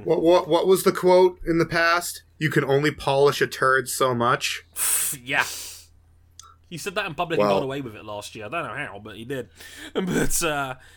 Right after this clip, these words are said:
Speaker 2: yeah.
Speaker 1: Yeesh.
Speaker 2: Yeah, there, there, there's, a, there's a lot of excitement in the Aprilia camp, especially for Alicia Spagaro.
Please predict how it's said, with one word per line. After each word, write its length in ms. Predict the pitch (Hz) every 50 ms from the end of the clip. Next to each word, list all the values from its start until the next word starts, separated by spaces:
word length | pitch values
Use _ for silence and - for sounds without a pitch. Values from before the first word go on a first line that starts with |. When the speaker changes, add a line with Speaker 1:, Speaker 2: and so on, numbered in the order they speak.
| - - - -
Speaker 2:
yeah. 340 | 139 139 143 131 104 - 80
Speaker 1:
Yeesh. 600 | 82 92 110 117 - - - - - - - 135
Speaker 2:
Yeah, 200 | 135 139 127 110
there, 480 | 101 107 127 151 170 - 143 151 160 170 156
there, 160 | 139 151 143
there's, 220 | 147 147 160 160
a, 80 | 160 165
there's 200 | 156 170 165 156
a 40 | 165
lot 180 | 156 165 185
of 80 | 180 165
excitement 600 | 165 - - - 165 156 143 127 131 135 127 -
in 140 | - 139 135
the 120 | 135 135 127
Aprilia 400 | 120 - 147 131 131 127 120 120
camp, 280 | - - 139 135 131
especially 500 | 131 - - - 175 165 - - - 147
for 140 | 135 - 147
Alicia 340 | 131 127 123 131 123 - 123
Spagaro. 600 | - - - 143 131 131 127 131 131 131 127 127